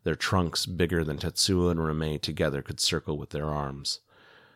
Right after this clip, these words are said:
Their roots fanned out in uneven ridges, with ferns growing between that hid unexpected dips in the ground. Riding in there was just asking to lame one of their horses. Tetsuo gestured at Tama,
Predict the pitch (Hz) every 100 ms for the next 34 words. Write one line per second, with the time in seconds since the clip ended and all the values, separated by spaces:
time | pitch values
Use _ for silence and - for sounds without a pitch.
0 | _ _ 110 95 90 95 104 - - 95
1 | 90 85 82 82 69 76 65 90 90 82
2 | 78 73 76 71 65 78 - 73 - -
3 | 90 80 73 67 - 78 76 73 - 87
4 | 80 76 71 - - - - 101 78 -
5 | 78 78 - - 76 - 71 71 78 -
6 | - 69 67 73 69 65 64 - _ -
7 | - - _ - 104 95 90 80 78 78
8 | 78 73 - 87 82 - - 92 - -
9 | 65 62 - 65 67 65 65 62 71 65
10 | 78 71 - 71 - - _ _ - -
11 | - 117 - - 101 95 87 80 85 -
12 | - 80 - - 82 67